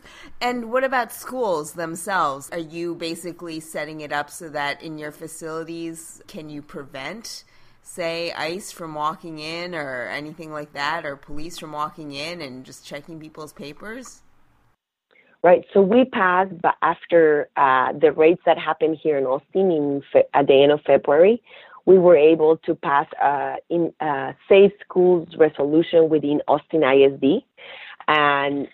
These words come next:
Speaker 2: we, you know, the nine school board members said that, uh, the, the schools were, uh, lo-, zones for learning, and that I, like, the only way that I could go to school is if they have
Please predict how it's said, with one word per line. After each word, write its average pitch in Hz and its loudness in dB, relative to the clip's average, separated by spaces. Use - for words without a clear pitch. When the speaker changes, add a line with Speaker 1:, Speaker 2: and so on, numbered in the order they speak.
Speaker 2:
we, 170 -2
you 170 0
know, 139 0
the 151 4
nine 170 6
school 180 2
board 165 2
members 147 0
said 143 0
that, 143 -2
uh, 135 -4
the, 147 0
the 151 8
schools 240 6
were, 156 6
uh, 139 0
lo-, 170 4
zones 190 0
for 151 0
learning, 190 2
and 160 2
that 147 0
I, 147 -2
like, 151 -2
the 175 4
only 208 6
way 180 4
that 147 -4
I 156 0
could 160 -6
go 160 8
to 156 2
school 185 0
is 170 0
if 160 2
they 160 6
have 147 0